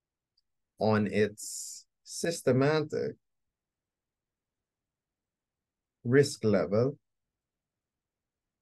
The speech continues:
which is the beta equal one point five.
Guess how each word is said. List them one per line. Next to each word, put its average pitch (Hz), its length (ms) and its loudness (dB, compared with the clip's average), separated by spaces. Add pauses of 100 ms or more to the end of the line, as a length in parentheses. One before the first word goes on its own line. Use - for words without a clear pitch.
(320)
which 104 200 -2
is 104 140 0
the 101 100 2
beta 95 640 0 (260)
equal 90 260 -6
one 90 180 -6
point 87 260 -10 (100)
five. - 240 -12